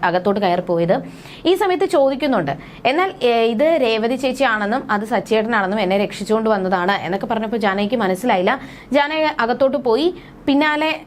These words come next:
അഭിറാം, ആ, താഴോട്ട് വരുവാണ്. അപ്പോൾ അഭിക്ക് സച്ചിയെ കണ്ടപ്പോഴും സച്ചിക്ക് അഭിയെ കണ്ടപ്പോഴും കാര്യങ്ങൾ ഏകദേശം പിടികിട്ടി.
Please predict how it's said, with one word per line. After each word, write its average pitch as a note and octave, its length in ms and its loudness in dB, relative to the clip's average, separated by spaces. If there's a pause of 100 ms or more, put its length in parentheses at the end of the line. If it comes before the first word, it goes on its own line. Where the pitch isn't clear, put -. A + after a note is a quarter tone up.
(120)
അഭിറാം, A3 600 2
ആ, G3 80 2
താഴോട്ട് G#3+ 460 0
വരുവാണ്. A3 720 -2
അപ്പോൾ F4 140 2
അഭിക്ക് F#4+ 420 2
സച്ചിയെ F4 360 -2
കണ്ടപ്പോഴും D4+ 400 0
സച്ചിക്ക് C4+ 340 0
അഭിയെ B3 220 0
കണ്ടപ്പോഴും A#3+ 440 0
കാര്യങ്ങൾ G#3+ 380 0
ഏകദേശം G#3 480 0
പിടികിട്ടി. F3+ 420 -2